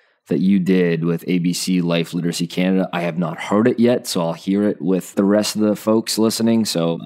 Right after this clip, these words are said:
I'm excited to hear the conversation. Yeah, before I hand that off, go to our website, the canadian investor podcast dot com.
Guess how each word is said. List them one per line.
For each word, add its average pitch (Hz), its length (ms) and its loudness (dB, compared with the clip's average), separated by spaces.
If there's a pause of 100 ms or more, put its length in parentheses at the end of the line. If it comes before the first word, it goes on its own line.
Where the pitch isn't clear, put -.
I'm 87 180 -2
excited 90 420 -2
to 85 100 0
hear 101 240 2
the 95 80 -2
conversation. 101 840 2 (560)
Yeah, 135 280 4
before 117 380 2
I 107 160 0
hand 107 240 2
that 98 160 2
off, 101 300 2
go 101 200 2
to 104 460 2
our 104 140 0
website, 95 640 -2
the 95 320 0
canadian 95 640 2
investor 82 440 -2
podcast 80 600 -8
dot 76 240 -8
com. 110 280 0